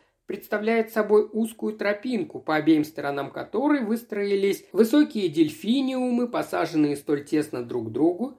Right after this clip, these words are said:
что любой шаг в сторону должен неизбежно оставить о себе следы. Причем растения эти тянулись по тропинке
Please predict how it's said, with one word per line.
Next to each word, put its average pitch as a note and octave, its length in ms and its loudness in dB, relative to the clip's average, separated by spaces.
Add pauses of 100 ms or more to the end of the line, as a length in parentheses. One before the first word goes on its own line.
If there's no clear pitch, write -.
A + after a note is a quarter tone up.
(180)
что - 180 -4
любой D#4 300 4
шаг C4 280 -6
в - 40 -20
сторону A#3 500 -2
должен G3 560 -2
неизбежно G#3 760 2
оставить G#3 640 -4
о F3+ 80 -4
себе D3+ 360 2
следы. D3+ 640 -2 (560)
Причем D3 340 -2
растения F#3 640 2
эти F3+ 320 0
тянулись E3+ 500 2
по E3 120 -10
тропинке G#3 760 -6